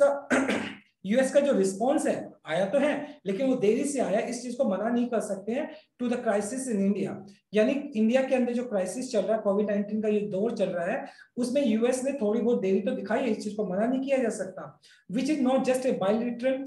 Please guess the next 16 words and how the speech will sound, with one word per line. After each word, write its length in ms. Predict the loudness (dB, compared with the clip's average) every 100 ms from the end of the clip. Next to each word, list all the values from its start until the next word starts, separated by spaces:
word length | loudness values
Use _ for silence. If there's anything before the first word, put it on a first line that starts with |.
| -4
strategic 520 | -4 -2 -4 -6 -6 -6
partner, 400 | -6 -4 -4 -4 -8 -18 _ _ -6
which 200 | -4 0 -2
is 160 | -2 -10 -18 _ _ _ _ _ _ -12 4
just 240 | 4 6 0
not 280 | 0 -2 0
a 80 | 0
bilateral 720 | 2 2 2 0 -2 0 0 2 -4 -12
strategic 600 | -18 -2 0 0 -2 -2 -4 0
partner। 400 | 0 0 -2 -2 -6 -16 -10 2
और 80 | 2
अमेरिका 560 | 4 4 4 4 2
सिर्फ 400 | 4 6 4 4
इंडिया 300 | 2 4 4 6
का 100 | 4 4
बायलिटरल, 680 | 2 2 2 0 -2 0